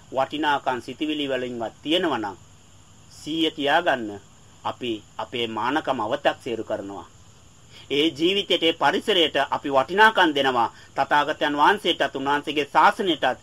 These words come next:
උන්වහන්සේගේ ශාසනය අපට ලැබිච්ච මානකමටත් අපි අවතක්සේරු කරනවා, අවනම්බුවක් කරනවා. වටිනාකම අවතක්සේරු කරනවා.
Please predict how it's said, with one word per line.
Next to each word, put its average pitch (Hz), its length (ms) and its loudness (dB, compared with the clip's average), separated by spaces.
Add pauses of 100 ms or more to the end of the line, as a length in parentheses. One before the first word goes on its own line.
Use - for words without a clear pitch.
(160)
උන්වහන්සේගේ 165 500 0
ශාසනය 170 360 2
අපට 160 220 -2
ලැබිච්ච 151 360 -2 (320)
මානකමටත් 160 800 2 (300)
අපි 127 360 -2
අවතක්සේරු 147 680 0
කරනවා, 117 380 -2
අවනම්බුවක් 147 600 0
කරනවා. 110 360 -6 (2250)
වටිනාකම 139 600 0 (140)
අවතක්සේරු 135 680 -2
කරනවා. 104 380 -8